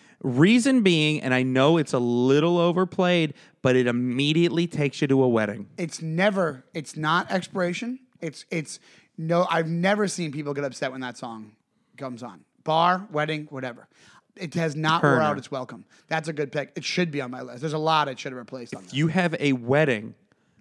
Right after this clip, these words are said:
Speaker 1: and you don't play that song, did you even get married?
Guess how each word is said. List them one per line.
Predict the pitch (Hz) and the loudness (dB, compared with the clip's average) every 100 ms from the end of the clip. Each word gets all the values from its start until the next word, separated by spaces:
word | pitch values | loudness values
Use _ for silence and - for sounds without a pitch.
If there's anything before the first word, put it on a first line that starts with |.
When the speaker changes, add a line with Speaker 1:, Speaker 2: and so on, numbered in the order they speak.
| _ - | _ -8
Speaker 1:
and | 120 | -2
you | 143 | 0
don't | 165 | -2
play | - 165 180 | -2 0 2
that | 170 165 165 | 2 0 -2
song, | 170 156 120 107 - _ _ _ _ _ _ - - | -4 -2 -2 -6 -10 _ _ _ _ _ _ -20 -14
did | 120 | -10
you | 113 117 | -6 -4
even | 120 117 117 | -4 -6 -8
get | 113 | -10
married? | 127 147 | -10 -10